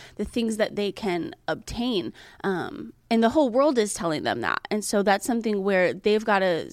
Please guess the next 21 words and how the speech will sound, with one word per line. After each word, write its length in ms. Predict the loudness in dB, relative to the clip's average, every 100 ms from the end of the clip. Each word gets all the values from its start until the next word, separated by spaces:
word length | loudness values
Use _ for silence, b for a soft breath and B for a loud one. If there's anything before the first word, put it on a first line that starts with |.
| -14
pause 380 | -4 2 4 2
and 80 | -2
we've 80 | -2
gotta 180 | -2 -2
stop 320 | 0 0 0
and 100 | -2
go, 120 | -2
"Man, 260 | 0 -2 -4 B B B
what 180 | 0 2
is 320 | 2 0 -4
the 260 | -12 -2 0
real 240 | 2 2
passion?" 580 | 2 -2 -4 -4 -10 -12 -10
Because 340 | -4 -2 0
what 240 | 2 2
you 220 | 2 -2 2
value, 680 | 4 4 2 0 -2 -4 -4
you 160 | -2
will 140 | 0 0
invest 460 | 0 0 -2 -6
into. 420 | -10 -10 -12 -12